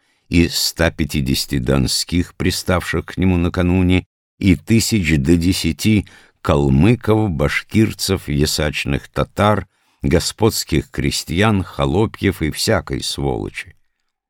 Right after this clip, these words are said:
Тысяч до двух были кое-как вооружены,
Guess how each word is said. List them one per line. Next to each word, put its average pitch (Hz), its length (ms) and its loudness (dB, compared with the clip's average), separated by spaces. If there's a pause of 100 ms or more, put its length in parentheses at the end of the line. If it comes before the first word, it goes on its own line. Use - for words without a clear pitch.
(640)
Тысяч 104 460 4
до 107 160 4
двух 101 360 2
были 80 220 2
кое-как 95 520 -2
вооружены, 58 760 -2